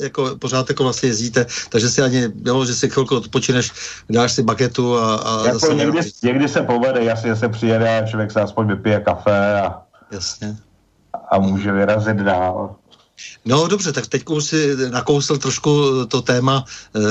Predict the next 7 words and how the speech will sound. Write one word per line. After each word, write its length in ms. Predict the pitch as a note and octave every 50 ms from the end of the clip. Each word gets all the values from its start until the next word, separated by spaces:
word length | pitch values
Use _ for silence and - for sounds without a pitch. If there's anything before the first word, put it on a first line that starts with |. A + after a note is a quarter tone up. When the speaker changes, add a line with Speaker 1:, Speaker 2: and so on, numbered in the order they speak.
| G#2 - -
Speaker 1:
koho 260 | - A#2+ G#2+ A2 A#2+
vlastně 280 | A#2 C3 A#2+ - - C3
zachraňujete. 720 | B2 C3+ - - C#3+ C#3+ C3+ A#2 G2+ F#2+ F2+ - G#2+ G2+
To, 220 | F#2 G2+ G2+ G2+ F#2+
to, 140 | G2+ G#2+
to, 60 | G#2 G#2
jako, 300 | G2 - A#2 G#2+ G2